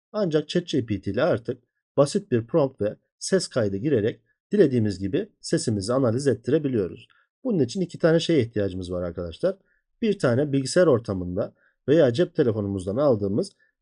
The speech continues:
temiz, gürültüsüz bir ses kaydı. Bir de videonun açıklama kısmında bırakacağım prompt.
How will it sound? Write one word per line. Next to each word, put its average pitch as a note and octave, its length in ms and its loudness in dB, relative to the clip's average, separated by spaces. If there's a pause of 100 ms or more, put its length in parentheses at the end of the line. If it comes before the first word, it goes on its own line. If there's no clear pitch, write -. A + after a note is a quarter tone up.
temiz, D#3+ 400 2 (140)
gürültüsüz E3 580 0
bir E3 40 -6
ses D#3 280 -2
kaydı. B2+ 440 -2 (440)
Bir E3 160 2
de C#3+ 100 6
videonun D3+ 300 2
açıklama C3 460 0
kısmında G#2 480 -2
bırakacağım C3+ 500 0 (320)
prompt. G#2+ 320 -2